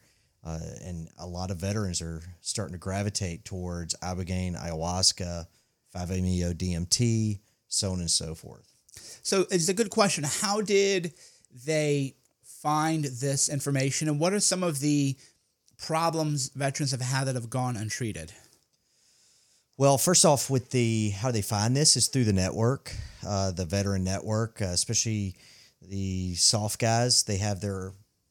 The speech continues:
Speaker 1: they vet all their own people, all, underground networks, you know the deal. And,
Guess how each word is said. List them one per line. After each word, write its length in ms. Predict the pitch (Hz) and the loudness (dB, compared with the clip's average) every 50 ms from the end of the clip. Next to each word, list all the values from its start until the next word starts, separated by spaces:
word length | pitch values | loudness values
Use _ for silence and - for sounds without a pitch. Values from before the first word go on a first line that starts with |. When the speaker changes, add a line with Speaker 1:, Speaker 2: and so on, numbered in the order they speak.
| _ 95 - _ - | _ -20 -20 _ -12
Speaker 1:
they 140 | 101 110 107 | -6 -4 -2
vet 180 | 95 110 107 104 | 0 2 2 2
all 180 | 101 95 101 | 2 2 0
their 160 | 98 101 98 98 | 0 -2 -2 -2
own 160 | 98 95 92 | -2 -4 -4
people, 480 | 95 95 98 92 90 - 98 92 92 | -6 -6 -6 -6 -6 -6 -6 -6 -6
all, 260 | - - 90 98 - - 73 67 - - - - - 120 - _ _ 71 60 78 98 123 | -6 -6 -6 -8 -8 -10 -12 -16 -16 -18 -20 -20 -20 -20 -20 _ _ _ _ _ -6 0
underground 460 | 143 151 147 123 101 113 98 92 92 | 2 4 4 4 4 4 4 2 2
networks, 460 | 87 82 60 - 82 85 85 - - | 0 -2 -4 -6 -8 -4 -2 0 2
you 80 | 135 123 | 2 2
know 100 | 98 87 | 2 2
the 100 | 80 82 | 0 -4
deal. 380 | 80 87 87 87 87 90 - - - | -4 -4 -4 -4 -6 -6 -8 -8 -6
And, 760 | 98 101 98 98 98 98 95 95 95 92 92 92 92 - | -6 -4 -4 -4 -2 -2 -2 -2 -4 -4 -4 -6 -6 -8